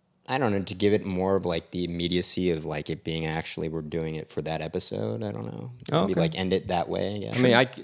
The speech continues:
Speaker 1: It could be kind of the same way each time, but, like, you know, a variation on it or something
Speaker 2: Yeah.
Speaker 1: like that.
Speaker 2: I guess I never know what to
Speaker 1: Say.
Speaker 2: say to end it.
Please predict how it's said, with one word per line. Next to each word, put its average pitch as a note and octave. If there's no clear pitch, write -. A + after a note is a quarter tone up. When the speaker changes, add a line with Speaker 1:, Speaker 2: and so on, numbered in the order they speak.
Speaker 1:
It -
could -
be C3
kind F#3+
of G#2+
the F#2+
same F#2
way F2
each E2+
time, F2
but, F#2
like, -
you A#2+
know, D2
a D#2
variation D#2+
on D#2+
it E2
or -
something -
Speaker 2:
Yeah. A2
Speaker 1:
like A2+
that. -
Speaker 2:
I B2
guess D#3+
I D3+
never C3
know A2+
what C3
to -
Speaker 1:
Say. F2
Speaker 2:
say -
to -
end C3
it. -